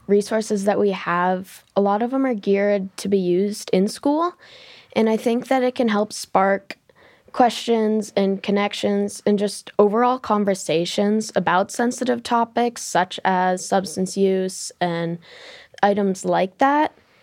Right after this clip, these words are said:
And so I think just using the resources that Rise Above has created and provide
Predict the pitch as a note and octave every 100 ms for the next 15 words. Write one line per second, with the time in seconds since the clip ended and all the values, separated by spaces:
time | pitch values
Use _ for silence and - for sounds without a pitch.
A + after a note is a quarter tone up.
0 | _ G#3+ G#3+ A3+ A3 A3 A#3 A#3+ A#3 -
1 | _ A3 G#3+ - - _ G#3 A#3 B3 A#3+
2 | G3 F3+ F3+ - F#3+ F#3+ G3+ F#3+ - F3+
3 | E3+ F3+ - F#3 F3+ F#3 F3+ F3 F3 F3
4 | - - F3+ F3 - F#3 F3 F3+ F#3+ G3
5 | F#3 F3 F3 - F3 E3 D#3+ F#3+ A#3